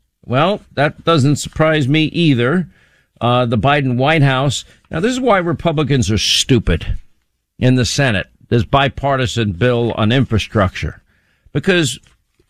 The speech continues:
Chuck Schumer even said, "Whatever we don't get now, they're gonna say, 'See, we were able to keep our promise and be bipartisan.'"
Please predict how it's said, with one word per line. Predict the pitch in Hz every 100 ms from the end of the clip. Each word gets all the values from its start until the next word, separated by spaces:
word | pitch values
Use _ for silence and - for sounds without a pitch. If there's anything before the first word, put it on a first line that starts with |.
| _ _ _ _ _
Chuck | - 214 277
Schumer | - 247 294 247
even | 208 202 214
said, | - 254 - 110
"Whatever | 139 196 196
we | 175
don't | 165 160 -
get | 156 -
now, | 131 165 127 123 139 - _ _ _ _ _
they're | 135 180
gonna | 190
say, | - 165
'See, | - 202 240
we | 196
were | 185
able | 202 196
to |
keep | 165 220 214
our | 180
promise | 160 180 208 196 160
and | 143 160
be | 202
bipartisan.'" | 190 175 156 190 202 160 131 92